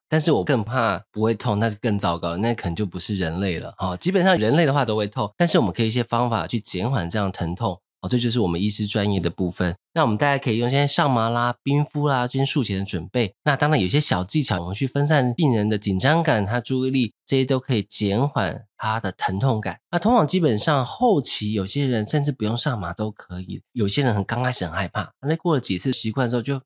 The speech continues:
放轻松了，这些疼痛感相对就会降低很多。所以找到你适合的医生，放轻松环境来做施打，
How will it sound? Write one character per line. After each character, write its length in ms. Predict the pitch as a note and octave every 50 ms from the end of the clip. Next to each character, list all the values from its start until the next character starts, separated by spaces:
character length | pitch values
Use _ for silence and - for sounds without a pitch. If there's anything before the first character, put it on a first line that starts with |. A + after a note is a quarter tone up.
| _ _ _
放 160 | C#3+ C3 B2
轻 280 | A#2 - - B2+ B2 A#2+
松 260 | - - A2+ A2+ A2+
了， 140 | G#2 G#2+ - _ -
这 80 | -
些 140 | C3 C3+ C3
疼 200 | - - A2 A2+
痛 160 | C#3 C#3+ B2
感 160 | G#2 - D#2 F#2+ -
相 300 | - - B2 A#2 A#2 A#2
对 180 | - A#2 G#2
就 140 | F#2+ A2 G#2+
会 100 | G#2+ G#2
降 260 | G2 - G#2 F#2+ F#2
低 200 | - G2+ G2 F2+ -
很 180 | G2+ F2 C3
多。 240 | - - F#2+ F#2 F2+ -
所 80 | C3+
以 20 | B2
找 140 | - F#2+ F#2
到 120 | A#2 B2+
你 140 | A2+ G2+ F#2
适 240 | E2+ - - F3 E3
合 80 | D3+
的 80 | C3+ C3
医 100 | C#3 C#3+
生， 300 | C#3 - D3 C#3+ D3 C#3+
放 160 | - B2 A#2
轻 120 | A2 A2+ A2+
松 120 | A#2 A2
环 160 | G#2+ G2 F#2+
境 200 | F#2+ - A2+ G#2+
来 40 | F#2+
做 160 | F#2 A2 A2+
施 280 | G2+ - - - B2 A#2+
打， 200 | - A2 F2 -